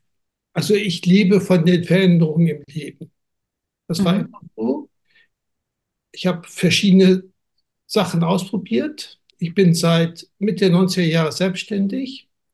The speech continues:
Speaker 2: Mhm.
Speaker 1: und hab da auch auf der Selbstständigkeit, ich hab, ich hab inzwischen acht Firmen gegründet. Einige gibt es noch, einige gibt es nicht mehr. Und vor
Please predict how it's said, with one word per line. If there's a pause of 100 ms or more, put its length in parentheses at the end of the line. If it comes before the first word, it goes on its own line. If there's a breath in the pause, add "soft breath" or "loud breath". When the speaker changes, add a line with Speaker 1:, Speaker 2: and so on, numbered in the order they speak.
(120)
Speaker 2:
Mhm. (800)
Speaker 1:
und
hab
da
auch (480)
auf
der
Selbstständigkeit,
ich
hab,
ich
hab (120)
inzwischen
acht
Firmen
gegründet. (800)
Einige
gibt
es
noch,
einige
gibt
es
nicht
mehr. (1600)
Und (120)
vor